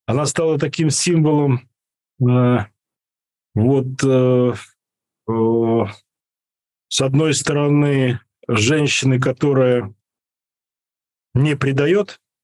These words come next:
ни родину, ни семью, ни друзей, а с другой стороны, зверство — это с отрицательным знаком, зверство этого режима. Ну, это действительно зверство, да, то есть то, что делают женщины,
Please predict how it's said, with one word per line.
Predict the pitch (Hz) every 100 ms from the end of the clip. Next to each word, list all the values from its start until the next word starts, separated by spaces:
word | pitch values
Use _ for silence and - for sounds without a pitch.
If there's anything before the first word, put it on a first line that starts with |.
| _ _ _ -
ни | 131 180
родину, | 156 151 127 120 117 123 -
ни | 110 180
семью, | - 156 156 120 123 123
ни | 98 139
друзей, | 160 160 139 101 104 98 101 - - _ _ _ _ _ _
а | 110
с | 107
другой | 123 131 196
стороны, | - 175 170
зверство — | 143 104 135 151 - 156 151 147
это | 120 131
с | -
отрицательным | 127 127 - 120 131 113
знаком, | 117 147 175 151
зверство | 113 123 131 - 127
этого | - 117
режима. | 120 107 92 - _
Ну, | 107
это | 117 107
действительно | 113 170 135 98
зверство, | 92 107 101 - -
да, | 76 107
то | 104 95
есть | 95 -
то, | 107
что | 101
делают | 95 113 113 104 95
женщины, | 120 170 - - 113